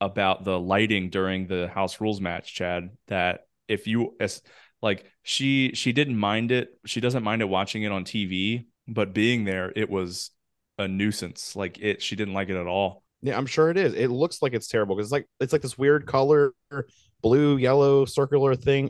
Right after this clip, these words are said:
Speaker 2: right on the crowd.
Speaker 1: Yeah.
Speaker 2: Right on the crowd.
Speaker 1: It's weird. Um, all right,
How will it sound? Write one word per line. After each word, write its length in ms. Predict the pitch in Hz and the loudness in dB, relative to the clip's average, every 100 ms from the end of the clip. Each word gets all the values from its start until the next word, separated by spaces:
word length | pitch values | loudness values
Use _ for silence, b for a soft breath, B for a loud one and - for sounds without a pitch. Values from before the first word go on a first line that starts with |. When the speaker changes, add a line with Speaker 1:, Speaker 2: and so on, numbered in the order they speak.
| - | -4
Speaker 2:
right 180 | 113 131 | 0 4
on 120 | 170 | 6
the 40 | 160 | 4
crowd. 300 | 147 147 - _ _ _ _ _ - | 2 -2 -2 _ _ _ _ _ -6
Speaker 1:
Yeah. 200 | 98 110 - _ _ _ _ _ | -2 -2 -6 _ _ _ _ _
Speaker 2:
Right 320 | 180 185 185 165 | -4 0 4 4
on 120 | 127 | 4
the 60 | |
crowd. 240 | - 80 - _ _ - | 0 -4 -6 _ _ -14
Speaker 1:
It's 140 | 90 | -10
weird. 320 | 87 90 - _ _ - | -8 -8 -10 _ _ -6
Um, 460 | 127 131 131 127 127 - _ 143 | 0 2 4 2 0 -6 _ 2
all 120 | 135 | 4
right, 140 | 113 | 2